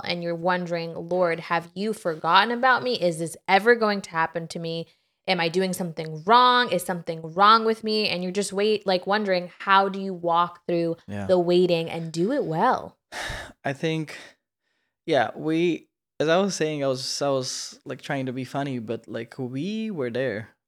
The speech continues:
Speaker 2: Like, there is not a single person in this planet Earth that hasn't gone through singleness. Like,
Speaker 1: Mm-hmm.
Speaker 2: everybody experienced
Speaker 1: True.
Speaker 2: singleness at one point
Speaker 1: True.
Speaker 2: of their lives.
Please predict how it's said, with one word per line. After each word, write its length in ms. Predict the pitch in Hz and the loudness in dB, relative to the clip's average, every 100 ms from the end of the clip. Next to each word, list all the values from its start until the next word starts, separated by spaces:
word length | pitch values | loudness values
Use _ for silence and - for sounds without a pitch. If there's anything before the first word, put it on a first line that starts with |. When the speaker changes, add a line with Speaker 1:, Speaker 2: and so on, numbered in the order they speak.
| - | -4
Speaker 2:
Like, 260 | 143 143 - | 0 0 0
there 180 | 165 190 | 2 2
is 240 | 202 170 | 2 -2
not 260 | 156 147 160 | 0 2 2
a 80 | 160 | 0
single 360 | - 156 170 | -4 -4 -4
person 560 | 165 113 113 - 127 127 _ _ _ _ _ 160 | -4 -6 -6 -8 -10 -10 _ _ _ _ _ 0
in 180 | 151 | 0
this 140 | 165 170 | 0 -2
planet 340 | 170 160 156 - | 0 0 -2 -2
Earth 360 | 123 123 127 - | -2 -2 -8 -8
that 140 | 127 | -6
hasn't 540 | 127 139 135 135 156 135 | -4 0 2 0 -6 -4
gone 320 | 127 123 127 | -2 -2 -4
through 380 | - 123 113 113 _ | -6 -4 -4 -4 _
singleness. 760 | - 143 147 120 95 127 - - _ _ - | -4 -2 -2 -4 -8 -12 -14 -18 _ _ -8
Like, 160 | 196 196 | -8 -6
Speaker 1:
Mm-hmm. 180 | 180 | 0
Speaker 2:
everybody 640 | 151 156 180 151 131 127 110 | 2 2 2 2 0 0 -4
experienced 600 | 117 - 131 120 120 - | -6 -6 -4 -2 -4 -4
Speaker 1:
True. 80 | - | -2
Speaker 2:
singleness 520 | 147 147 123 120 123 | -2 -2 -2 -4 -4
at 120 | 135 123 | -6 -6
one 540 | 117 120 139 196 220 | -2 2 4 6 2
point 480 | - 165 135 117 120 | 2 2 2 0 -2
Speaker 1:
True. 180 | 240 247 - - _ | -6 -8 -14 -20 _
Speaker 2:
of 340 | 139 135 131 - - | 4 4 2 -10 -6
their 260 | 117 110 107 - | -4 -4 -6 -2
lives. 420 | 123 104 - - | 2 2 0 -6